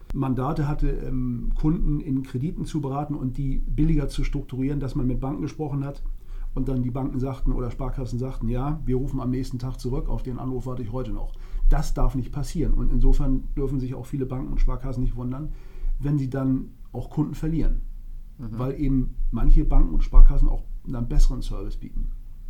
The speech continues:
Speaker 2: Mhm. Online-Bank,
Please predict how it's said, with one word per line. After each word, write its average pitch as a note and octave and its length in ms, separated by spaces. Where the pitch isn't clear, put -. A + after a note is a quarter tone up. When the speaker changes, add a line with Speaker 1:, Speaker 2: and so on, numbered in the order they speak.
Speaker 2:
Mhm. D3 320
Online-Bank, G3 920